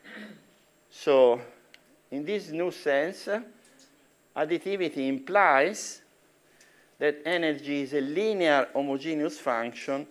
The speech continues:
of entropy, volume, and the number of particles. This is, by the way, the property that you use when you derive, uh,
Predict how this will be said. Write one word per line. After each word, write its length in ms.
of 300
entropy, 600
volume, 760
and 260
the 100
number 260
of 140
particles. 720
This 160
is, 140
by 140
the 140
way, 420
the 100
property 560
that 280
you 80
use 400
when 340
you 100
derive, 540
uh, 220